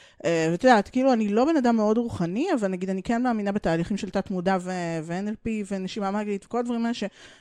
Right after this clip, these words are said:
שמגרדים את הלמטה ובודקים איפה, איפה נתקע, נתקעו לנו כל מיני דפוסים. ו-obviously דפוס נתקע הרבה לפני,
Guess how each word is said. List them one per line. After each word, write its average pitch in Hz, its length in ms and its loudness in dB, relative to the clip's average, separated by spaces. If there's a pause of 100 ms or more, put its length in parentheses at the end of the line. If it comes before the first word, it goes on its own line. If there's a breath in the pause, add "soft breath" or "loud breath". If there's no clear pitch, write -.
שמגרדים 202 380 2
את 262 80 2
הלמטה 220 500 2
ובודקים 202 480 -2
איפה, 220 460 0 (240)
איפה 233 180 0
נתקע, 226 340 0 (120)
נתקעו 196 300 -2
לנו 220 180 -2
כל 214 120 -2
מיני 220 180 0
דפוסים. 247 480 -2 (720 loud breath)
ו-obviously 185 880 2
דפוס 214 340 -2
נתקע 196 680 4
הרבה 160 280 4
לפני, 196 640 0